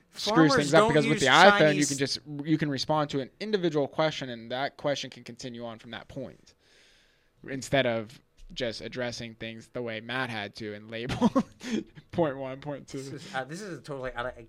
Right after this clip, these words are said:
Speaker 1: You're not
Speaker 2: okay.
Speaker 1: gonna go through the whole thing.
Speaker 2: No.
Speaker 1: But
Speaker 2: Okay.
Speaker 1: you can
Speaker 2: Uh,
Speaker 1: explain what the
Speaker 2: okay.
Speaker 1: beginning of it is.
Speaker 2: There you go.
Speaker 1: This
Speaker 2: It's
Speaker 1: is to preview an
Speaker 2: you're gonna
Speaker 1: episode, hopefully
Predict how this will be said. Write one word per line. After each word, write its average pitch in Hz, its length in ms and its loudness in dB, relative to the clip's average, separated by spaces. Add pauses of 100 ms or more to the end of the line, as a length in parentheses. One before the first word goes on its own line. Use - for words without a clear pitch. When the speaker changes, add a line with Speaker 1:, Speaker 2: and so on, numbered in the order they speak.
(420)
Speaker 1:
You're 156 140 4
not 175 140 10
Speaker 2:
okay. 185 100 4
Speaker 1:
gonna 170 80 4
go 147 120 6
through 123 140 -2
the 101 60 -6
whole 104 180 -10
thing. 110 360 -8
Speaker 2:
No. 127 240 0 (260)
Speaker 1:
But 160 120 -6
Speaker 2:
Okay. 139 80 4
Speaker 1:
you 156 80 6
can 151 340 0 (140)
Speaker 2:
Uh, 156 60 4
Speaker 1:
explain 127 380 -2
what 113 100 -10
the - 100 -2
Speaker 2:
okay. 135 140 2
Speaker 1:
beginning 120 180 -4
of 101 80 -12
it 98 80 -12
is. 101 220 -10
Speaker 2:
There 160 160 2
you 127 80 -4
go. 120 120 -4
Speaker 1:
This 147 140 2
Speaker 2:
It's 139 80 -6
Speaker 1:
is 135 80 -8
to 139 140 -4
preview 165 420 6
an 139 60 2
Speaker 2:
you're 143 120 2
gonna 190 60 4
Speaker 1:
episode, 165 300 6
hopefully 165 520 4